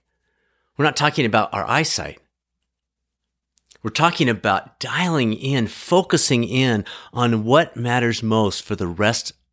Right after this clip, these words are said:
of our life. And I don't mean you're designing that now, but I'm saying you're getting yourself on that path where you're identifying exactly the person that you want to become. And you're putting it out there.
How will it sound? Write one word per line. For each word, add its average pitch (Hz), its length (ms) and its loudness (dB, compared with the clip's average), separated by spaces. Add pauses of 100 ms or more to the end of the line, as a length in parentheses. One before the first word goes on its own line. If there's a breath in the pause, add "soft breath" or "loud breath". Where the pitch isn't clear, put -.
of 92 160 -6
our 92 100 0
life. 85 300 0
And 110 80 4
I 120 60 6
don't 127 140 2
mean 117 180 0
you're 95 120 -2
designing 95 520 0
that 87 200 -2
now, 98 320 2 (300 loud breath)
but 95 100 -4
I'm 95 60 -4
saying 117 240 2
you're 98 100 -2
getting 131 340 2
yourself 117 360 2
on 95 80 2
that 85 180 0
path 139 400 0 (260 loud breath)
where 107 160 4
you're 101 280 2 (100)
identifying 98 960 0 (640)
exactly 117 1000 0 (360)
the 104 100 -2
person 87 720 0 (640)
that - 140 -6
you 95 180 2
want 73 200 2
to 82 80 -4
become. 107 420 -2 (760)
And 101 160 2
you're 90 100 4
putting 80 300 2
it 80 80 0
out 113 200 0
there. - 200 -6